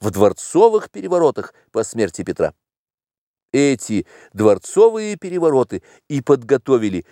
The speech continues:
законодательное освобождение дворянства от обязательной службы. Точно таким же путем думало раскрепиться и крепостное крестьянское население. Вслед за дворянством и оно хотело достигнуть свободы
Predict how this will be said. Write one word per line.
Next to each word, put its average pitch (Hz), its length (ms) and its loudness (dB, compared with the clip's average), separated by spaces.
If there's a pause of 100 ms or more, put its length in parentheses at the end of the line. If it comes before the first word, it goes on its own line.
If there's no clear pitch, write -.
(100)
законодательное 117 1160 0
освобождение 131 640 -2
дворянства 101 540 0 (220)
от 98 160 -8
обязательной 85 540 -2
службы. - 320 -14 (1700)
Точно 240 500 0
таким - 380 -4
же 208 120 -2
путем 117 540 0 (320)
думало 247 580 2
раскрепиться 220 680 -4
и 214 80 -2
крепостное 185 600 -2
крестьянское 131 1040 -2
население. 71 560 -12 (480)
Вслед 131 540 2
за 95 180 0
дворянством 90 800 -2 (160)
и 82 160 -2
оно 120 340 2
хотело 240 420 -2
достигнуть 226 600 -4
свободы 175 560 -2